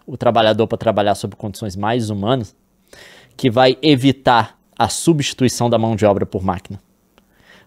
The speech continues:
Porque a gente sabe, o custo da tecnologia ten-, tende a sempre ir pra baixo. O custo do ser humano, não. Tá? Eventualmente, não interessa o nível de precariedade em que a pessoa tá. Eventualmente, a máquina é mais barata.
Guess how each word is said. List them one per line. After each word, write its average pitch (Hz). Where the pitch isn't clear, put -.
Porque -
a 123
gente 135
sabe, 117
o 139
custo 165
da 139
tecnologia 127
ten-, 120
tende 127
a 117
sempre 127
ir 127
pra 139
baixo. 98
O 143
custo 190
do 135
ser 123
humano, 123
não. 95
Tá? 95
Eventualmente, 143
não 135
interessa 147
o 139
nível 208
de 175
precariedade 127
em -
que -
a -
pessoa 120
tá. 90
Eventualmente, 143
a 131
máquina 131
é -
mais 123
barata. 104